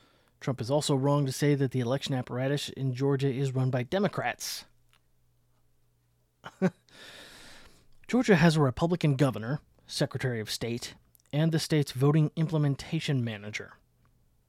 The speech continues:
So the three people who are in charge of the voting shit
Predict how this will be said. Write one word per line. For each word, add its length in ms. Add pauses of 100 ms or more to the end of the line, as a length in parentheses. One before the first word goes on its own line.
(380)
So 140
the 140
three 180
people 360
who 180
are 100
in 120
charge 600
of 560
the 140
voting 760 (440)
shit 720